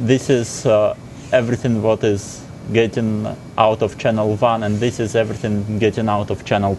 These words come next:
two. And finally, this graph over here shows us the real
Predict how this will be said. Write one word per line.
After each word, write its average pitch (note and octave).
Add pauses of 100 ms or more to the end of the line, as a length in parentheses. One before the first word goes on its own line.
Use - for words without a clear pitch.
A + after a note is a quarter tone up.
two. F#2 (920)
And C#3+
finally, B2+ (200)
this C#3
graph C#3
over B2
here B2
shows B2
us A2+
the G#2+
real A2+